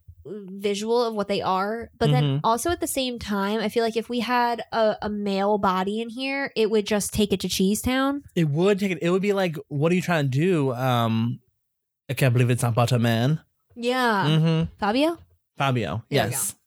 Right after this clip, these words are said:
Speaker 1: Yep.
Speaker 2: What, it's like, "What are you, what are you trying to do with those Greek god Fabios?"
Speaker 1: I don't know.
Speaker 2: I don't know, but I like the covers. I like the colors that they pick.
Speaker 1: The colors are beautiful.
Speaker 2: Colors are beautiful.
Speaker 1: Colors are beautiful, and they use, like, I know this is kind of like a C G I'd girl,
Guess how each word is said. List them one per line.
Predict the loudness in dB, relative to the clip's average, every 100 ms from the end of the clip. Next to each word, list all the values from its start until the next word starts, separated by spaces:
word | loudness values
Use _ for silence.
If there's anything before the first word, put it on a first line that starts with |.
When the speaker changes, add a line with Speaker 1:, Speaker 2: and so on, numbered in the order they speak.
| _ _ _ -14
Speaker 1:
Yep. | -14 -16 _ _
Speaker 2:
What, | -2 0
it's | 0
like, | 0
"What | 0
are | 2
you, | 2
what | 0 0
are |
you | 0
trying | 0 2
to | 2
do | 2
with | 0
those | 0 0
Greek | 0 -2 0
god | 0 0 0
Fabios?" | 0 2 2 2 -2 -4 -12 _ _ _ _ _ _ _
Speaker 1:
I | -10
don't | -4 -2
know. | 0 -2 -4 -6
Speaker 2:
I | -2
don't | 0
know, | 2
but | 2
I | 2
like | 2 2 0 -2
the |
covers. | -8 -2 -2 -2
I | 0
like | -2 -2
the |
colors | -4 -2 0 2 0
that | -2
they | -2 -2
pick. | 0 -2 -2
Speaker 1:
The | -4
colors | -2 0 0 0
are | -2
beautiful. | -2 0 0 0 -2 0 0
Speaker 2:
Colors | 2 2 2
are | 0
beautiful. | 0 2 2 2 0 2 2
Speaker 1:
Colors | 4 2 2
are | 0
beautiful, | 0 -2 0 -2 -2
and | -2 -2 0
they | 0
use, | 0 0 0 0 -2 -4
like, | -2 0 0 0
I |
know | -2 -2
this | -2
is | -4
kind | -4 -2
of | 0
like | 0 0
a | 2 2 0
C | 0 -2
G | 0 0
I'd | 2 0 -2 -4
girl, | -2 0 -2 -4